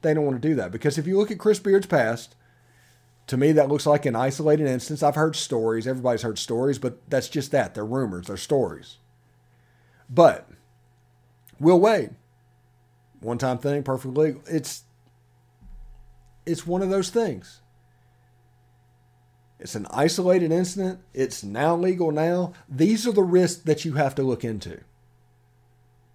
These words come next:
Now, I've heard Dusty May, and I've heard the contract reset people, which that always makes me nervous about that. But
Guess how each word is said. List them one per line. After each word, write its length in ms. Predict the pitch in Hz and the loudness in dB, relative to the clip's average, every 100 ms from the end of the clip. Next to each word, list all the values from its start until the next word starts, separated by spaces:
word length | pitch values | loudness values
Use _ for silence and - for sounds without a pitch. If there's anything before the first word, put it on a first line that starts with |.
| _ _ _ _ 151 | _ _ _ _ 0
Now, 180 | 147 | 2
I've 80 | 160 | 4
heard 260 | 180 180 117 | 4 2 4
Dusty 360 | 147 151 156 | 4 6 2
May, 220 | 135 117 104 | -2 -2 -4
and 180 | 120 | -4
I've 100 | 131 | -4
heard 220 | 120 156 147 | 0 2 2
the 80 | |
contract 640 | - 143 139 131 127 101 - | -2 -2 -2 -2 -4 -4 -8
reset 460 | 104 - 117 92 - | -10 -6 -8 -8 -8
people, 320 | 101 95 95 | -10 -10 -12
which 400 | 104 92 - - _ _ _ - | -10 -12 -14 -18 _ _ _ -10
that 240 | 123 - _ - | -8 -8 _ 2
always 760 | 151 156 147 135 127 117 - - | 6 8 8 8 4 2 -4 -6
makes 360 | 123 120 - | -2 -2 -4
me 120 | 120 113 | -8 -6
nervous 360 | 113 104 104 | -4 -6 -8
about 280 | 101 95 - | -10 -10 -10
that. 260 | 87 80 - _ _ _ _ _ _ _ _ _ _ _ | -14 -16 -20 _ _ _ _ _ _ _ _ _ _ _
But 460 | 110 101 131 117 | -4 2 2 0